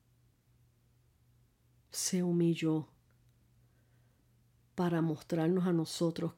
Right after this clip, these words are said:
que esa es la manera que nosotros tenemos que ser para con todos. No buscar la vanagloria, no buscar la, la fama.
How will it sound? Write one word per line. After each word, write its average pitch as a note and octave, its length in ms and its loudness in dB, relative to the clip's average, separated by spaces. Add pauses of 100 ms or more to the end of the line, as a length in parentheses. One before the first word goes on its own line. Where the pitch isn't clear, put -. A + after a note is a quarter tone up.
que F3 200 0
esa F3+ 180 -2
es F#3 80 -2
la F#3+ 140 0
manera F#3 500 -2
que F3 160 -2
nosotros F#3+ 880 -4
tenemos G3+ 1000 0
que E3 280 -8
ser E3 460 -4
para E3 320 -6
con D#3+ 380 -2 (200)
todos. E3+ 680 -2 (880)
No E3+ 140 0
buscar E3 360 -2
la E3+ 140 0
vanagloria, F3+ 920 2 (1700)
no E3+ 200 0
buscar F3 540 -2 (400)
la, E3 540 -2
la E3 200 -4
fama. F#3+ 600 0